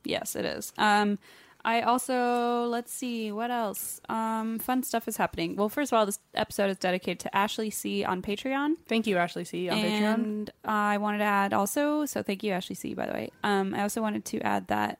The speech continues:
Speaker 1: uh, Patreon is apparently, like, vamping up their services and stuff to make it easier for us to give you guys stuff. So I'm really excited about that. And I'm looking into how we can, like,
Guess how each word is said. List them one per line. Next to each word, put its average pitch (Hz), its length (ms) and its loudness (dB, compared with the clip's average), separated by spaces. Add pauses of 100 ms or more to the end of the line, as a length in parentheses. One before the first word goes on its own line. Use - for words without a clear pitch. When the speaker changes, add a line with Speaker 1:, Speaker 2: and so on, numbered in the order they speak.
(120)
Speaker 1:
uh, 107 140 -2
Patreon 214 500 0
is 190 80 -2
apparently, 180 400 0
like, 165 280 -2 (360)
vamping 190 440 0
up 175 220 0
their 170 160 4
services 269 520 0
and 247 120 4
stuff 240 320 4 (420)
to 220 100 -4
make 190 200 2
it 190 80 2
easier 180 280 0
for 202 140 0
us 180 160 4
to 190 100 -4
give 175 180 -2
you 185 120 -4
guys 196 220 0
stuff. 180 240 2
So - 140 0
I'm 170 100 2
really 175 180 2
excited 170 260 -2
about 165 200 4
that. 165 320 4
And 170 120 0
I'm 175 100 -2
looking 175 260 -2
into 175 140 0
how 170 160 0
we 170 100 -2
can, 175 200 -6
like, - 300 -8